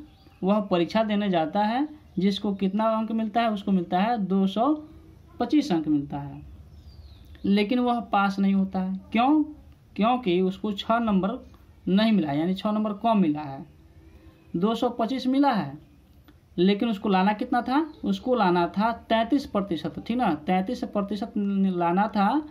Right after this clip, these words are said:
लेकिन तैंतीस प्रतिशत नहीं ला पाया। कितना कम हो गया, तो छः नंबर कम उसको मिला है। अब छः नंबर कम मिला है, यानी कहने का मतलब कि दो सौ पच्चीस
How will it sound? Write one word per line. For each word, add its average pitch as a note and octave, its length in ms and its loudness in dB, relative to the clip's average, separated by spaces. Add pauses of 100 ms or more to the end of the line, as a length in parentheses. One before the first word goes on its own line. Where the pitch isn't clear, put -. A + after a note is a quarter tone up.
(220)
लेकिन F#3+ 320 2
तैंतीस G3 360 -2
प्रतिशत G3 480 -4
नहीं G3 280 2
ला F#3+ 140 0
पाया। C#3+ 300 -2
कितना G#3 320 -4
कम A3+ 180 0
हो A3 140 -2
गया, A#3 220 -4 (380)
तो A3 220 -2
छः A3 360 0
नंबर F#3 320 -2
कम G#3 220 -2
उसको G#3+ 420 -4 (540)
मिला G3 260 4
है। C#3+ 320 -12 (480)
अब A3 240 0
छः A3+ 200 0
नंबर C4 260 2
कम B3+ 160 2
मिला G#3 220 2
है, F#3+ 280 0 (280)
यानी G3 280 2
कहने G#3+ 260 0
का G3 80 -2
मतलब F#3+ 360 -2
कि A#3 100 -4
दो G#3 200 -2
सौ G#3 140 -4
पच्चीस G#3 520 -2